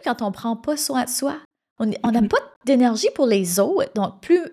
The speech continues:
Speaker 1: sais, euh, moins de patience avec les enfants, euh, le partenaire, le ou la partenaire. Fait que ça a des répercussions partout. Moi, je dis toujours aux gens, commence avec un petit sept minutes le matin. J'ai une
Speaker 2: Mhm.
Speaker 1: application,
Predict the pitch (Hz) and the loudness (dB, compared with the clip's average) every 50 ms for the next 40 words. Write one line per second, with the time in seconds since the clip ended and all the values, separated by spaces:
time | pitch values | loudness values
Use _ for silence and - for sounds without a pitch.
0 | - - - 302 302 311 311 302 - - - - - - 214 214 233 311 311 - | -14 -6 -2 -2 0 0 -2 -2 -4 -4 -4 -4 -4 -4 -2 -2 -2 -2 -2 -2
1 | 311 262 - 294 302 294 - 240 233 226 - 233 220 208 202 196 196 - 254 262 | -4 -2 -2 -4 -4 -4 -2 -2 -2 0 0 -2 -2 0 -2 -2 -2 0 2 2
2 | 269 269 277 277 - _ _ _ _ - 208 202 202 196 175 135 - - 226 214 | 2 2 0 -2 -6 _ _ _ _ 0 0 2 2 0 -2 -4 -4 0 0 0
3 | 214 240 220 - - - 214 202 214 233 262 294 311 302 240 233 208 214 226 220 | 0 0 -6 -2 0 -2 0 2 2 0 2 0 0 0 0 2 2 2 2 0
4 | 226 226 220 240 214 - - 208 196 196 226 269 302 311 311 320 320 302 - 269 | 0 -2 -4 -6 -10 -6 -4 -4 -2 -2 -2 -2 -2 -2 -2 -4 -6 -4 -2 -2
5 | 208 - - _ _ _ _ _ _ - - 262 233 226 262 254 269 269 294 269 | -2 -2 -6 _ _ _ _ _ _ -4 -2 -2 0 0 2 0 2 0 0 -4
6 | - - - - - 440 381 - - 196 - - - - 294 - _ _ _ _ | -4 -8 -10 -8 -8 -8 -8 -8 -12 -12 -12 -14 -12 -12 -12 -12 _ _ _ _
7 | _ _ 233 269 294 240 233 - - 254 226 311 311 247 208 202 196 233 254 285 | _ _ -4 -4 -2 -2 -4 -4 -4 -2 0 0 0 2 0 0 0 -2 -4 -4
8 | - - - 240 269 349 392 - 240 202 202 196 - _ 208 202 185 - - - | -6 -6 -4 -4 -4 -2 -4 -4 -4 -4 -4 -6 -6 _ -8 -8 -8 -10 -6 -4
9 | 277 285 302 - - _ - - - - - - 302 294 - 233 220 220 208 202 | -4 -4 -4 -8 -16 _ -6 -2 0 0 0 -2 -4 -6 -4 -4 -2 -2 -2 -4
10 | 226 214 - - 196 175 185 190 - - - _ _ _ _ _ _ _ _ - | -6 -8 -10 -10 -10 -10 -10 -12 -16 -18 -20 _ _ _ _ _ _ _ _ -8
11 | 247 233 233 240 226 220 208 190 247 233 247 240 - | -6 -4 0 4 4 4 6 6 4 2 2 0 -6